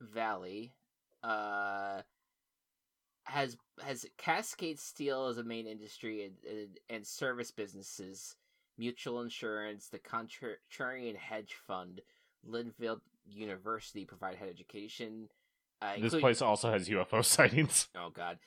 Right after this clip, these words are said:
Speaker 1: Including new degrees in wine studies. Interesting. Attractions include Wings and Waves Water Park,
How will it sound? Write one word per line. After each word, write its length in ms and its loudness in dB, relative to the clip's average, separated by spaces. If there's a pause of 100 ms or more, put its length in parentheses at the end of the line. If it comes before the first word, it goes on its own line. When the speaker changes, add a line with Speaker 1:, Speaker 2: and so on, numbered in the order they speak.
(140)
Speaker 1:
Including 320 4
new 220 12
degrees 640 8
in 420 -2
wine 380 4
studies. 760 -2 (1300)
Interesting. 500 -10 (360)
Attractions 520 -2
include 500 -8
Wings 400 -4
and 240 -2
Waves 420 -2
Water 260 2
Park, 420 -2